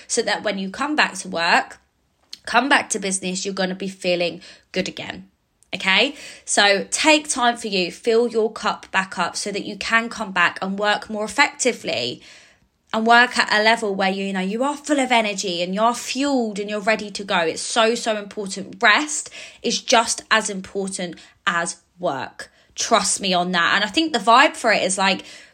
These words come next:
do less, but do it more effectively. So when you are in business mode,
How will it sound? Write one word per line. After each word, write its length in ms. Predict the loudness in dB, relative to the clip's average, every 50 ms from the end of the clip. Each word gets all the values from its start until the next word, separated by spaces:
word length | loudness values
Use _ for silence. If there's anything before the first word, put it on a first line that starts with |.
| _ _ _ _
do 260 | 2 4 8 8 8 8
less, 480 | 8 6 6 6 4 2 0 -4 -6
but 300 | -2 -4 -4 -4 -4 -2
do 180 | 0 2 4 4
it 160 | 4 2 0
more 260 | -6 -6 -4 -4 -4
effectively. 840 | -6 -6 -4 -4 -4 -4 -4 -8 -8 -8 -8 -8 -8 -8 -8 -6 -6
So 140 | -6 -4 -2
when 180 | -2 0 0
you 140 | 2 2 4
are 260 | 6 6 6 6 6
in 100 | 2 -2
business 440 | -4 -6 -6 -6 -6 -6 -8 -8 -6
mode, 400 | -6 -6 -4 -4 -2 -4 -4 -6